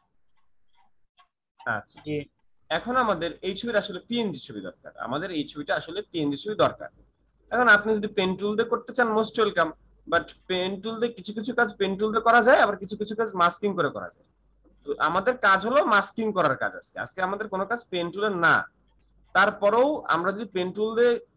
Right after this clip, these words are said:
Speaker 1: ইউজ করতে হয়, সেসব জায়গায় masking করে ফেলবো।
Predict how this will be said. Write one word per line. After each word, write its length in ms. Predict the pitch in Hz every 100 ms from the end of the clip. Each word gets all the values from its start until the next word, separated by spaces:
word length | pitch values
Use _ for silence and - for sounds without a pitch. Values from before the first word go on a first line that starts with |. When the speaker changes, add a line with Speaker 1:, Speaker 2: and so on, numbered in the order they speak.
| _ -
Speaker 1:
ইউজ 220 | 208 -
করতে 320 | 233 226 -
হয়, 300 | - 131 185
সেসব 320 | 220 - 196
জায়গায় 240 | 220 254 208
masking 400 | 170 - 208 175
করে 180 | 156
ফেলবো। 440 | 131 107 - 71